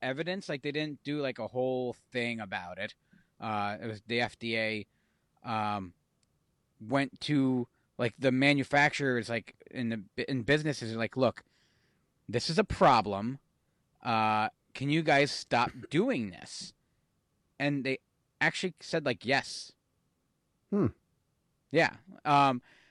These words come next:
Speaker 1: they, they're still importing lead, and then they, they went to customs and, like, "Hey, customs, can you just make sure no more lead comes in the country for tinsel?" And they're like, "Sure."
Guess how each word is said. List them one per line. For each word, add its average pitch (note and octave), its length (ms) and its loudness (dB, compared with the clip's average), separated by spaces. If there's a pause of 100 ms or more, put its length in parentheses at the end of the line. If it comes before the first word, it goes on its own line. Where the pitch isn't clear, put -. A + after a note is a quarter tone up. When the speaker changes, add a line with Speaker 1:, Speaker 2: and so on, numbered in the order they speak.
(160)
Speaker 1:
they, D3+ 180 2
they're E3+ 200 6
still G3+ 300 0
importing E3 720 0
lead, C#3+ 220 0
and D#3 180 -2
then D#3+ 280 0
they, C#3 400 0
they C#3 120 0
went D3 200 -2
to A#2+ 80 -10
customs B2+ 560 -4
and, B2 80 -4
like, B2+ 140 -6
"Hey, A#3+ 180 0
customs, F3+ 500 -2
can G3 100 -16
you G3+ 60 -12
just G3+ 160 -12
make G3 180 -10
sure F3+ 180 -8
no E3 160 -4
more E3 200 0
lead C3 340 -4
comes D3+ 260 -8
in D3+ 120 -10
the D3 80 -10
country D#3 540 -10
for A#2 100 -16
tinsel?" F3 540 -4 (680)
And B2+ 200 -2
they're B2 80 0
like, A#2 340 -4
"Sure." - 720 0